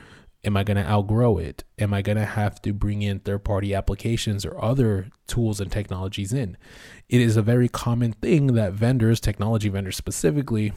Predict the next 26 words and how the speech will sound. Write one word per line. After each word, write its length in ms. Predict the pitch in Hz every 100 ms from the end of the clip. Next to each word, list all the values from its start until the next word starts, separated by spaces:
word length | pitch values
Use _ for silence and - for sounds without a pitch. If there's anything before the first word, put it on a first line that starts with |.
| -
are 140 | 117 -
always 260 | 139 143 135
gonna 180 | 127
tell 240 | 117 117 113
you 100 | 110
something 380 | - 110 104 101
like, 340 | 95 95 - - - - -
"It's 160 | 123
really 220 | 110 151 131
easy. 300 | 127 113 117
You 260 | 113 101
just 220 | 98 104
put 140 | - 104
this 140 | -
code 220 | - 131
on 100 | 139
your 120 | 135 117
website 640 | 113 - 110 104 101 -
and 460 | 104 98 95 95 92
we 100 | 92
do 120 | 101
the 100 | 92
rest 220 | 92 -
of 60 | 80
the 60 |
work." 360 | 85 73 -